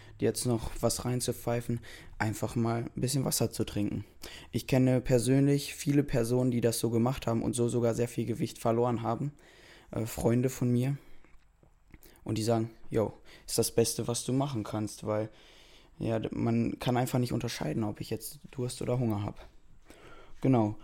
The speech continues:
Und pro getrunkenen Liter werden außerdem fünfzig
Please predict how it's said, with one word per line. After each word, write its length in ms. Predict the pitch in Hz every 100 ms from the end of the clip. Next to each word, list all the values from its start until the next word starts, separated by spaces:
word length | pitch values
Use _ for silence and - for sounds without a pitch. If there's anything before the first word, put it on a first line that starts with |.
| - -
Und 300 | 127 131 -
pro 200 | - 156
getrunkenen 580 | 147 131 147 131 131 127
Liter 420 | 135 - 160 170 - - -
werden 380 | 113 120 120 113
außerdem 480 | 120 - 117 110 107
fünfzig 760 | - 120 - - 110 107